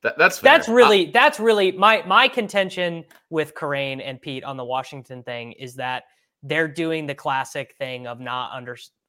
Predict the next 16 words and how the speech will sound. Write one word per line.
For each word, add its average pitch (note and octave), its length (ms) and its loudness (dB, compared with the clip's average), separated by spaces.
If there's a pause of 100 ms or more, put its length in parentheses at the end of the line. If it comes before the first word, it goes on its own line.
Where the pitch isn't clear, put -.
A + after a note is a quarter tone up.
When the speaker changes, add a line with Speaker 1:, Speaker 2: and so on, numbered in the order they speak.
(120)
Speaker 2:
not, E3 140 -18 (100)
not E3 300 -2
that A2+ 140 -12
they're G#2 160 -18
doing A2 320 -20
this. A2 200 -20
I A#2 40 -20
mean, A2 160 -18
Kerrane A2 300 -18
and A2 100 -20
Pete A#2+ 120 -18
are A2+ 60 -16
smart A#2 300 -20
guys, A#2 240 -14
but C#3 220 -6 (320)
that E3 260 4